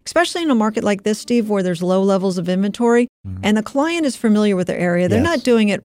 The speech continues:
Speaker 1: totally random. Let's say they're buying a condo. They're familiar with the building. A unit becomes available. That's a quick and easy way for them to see it and be able to put a bid on it.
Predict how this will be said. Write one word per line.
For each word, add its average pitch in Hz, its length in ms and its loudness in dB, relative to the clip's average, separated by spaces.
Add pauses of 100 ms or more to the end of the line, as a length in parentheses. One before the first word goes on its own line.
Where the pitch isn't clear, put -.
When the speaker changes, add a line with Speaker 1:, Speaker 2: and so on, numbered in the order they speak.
Speaker 1:
totally 185 340 0
random. 180 400 -2
Let's 233 160 0
say 247 140 2
they're 214 100 0
buying 196 300 0
a 175 80 -4
condo. 196 340 -2
They're 180 120 -2
familiar 202 440 0
with 196 140 -2
the 185 40 -4
building. 185 400 -2
A 175 40 -4
unit 202 320 0
becomes 190 320 -2
available. 175 640 0 (580)
That's 214 240 -2
a 180 60 -4
quick - 320 -4
and 208 80 2
easy 202 180 -2
way 185 200 0
for 180 140 -10
them 180 160 -2
to 160 60 -6
see 180 280 -2
it 175 40 0
and 170 100 -4
be 175 120 -2
able 170 140 -4
to 165 40 -4
put 175 180 -6
a 165 60 -2
bid 175 220 -4
on 175 160 -6
it. - 120 -10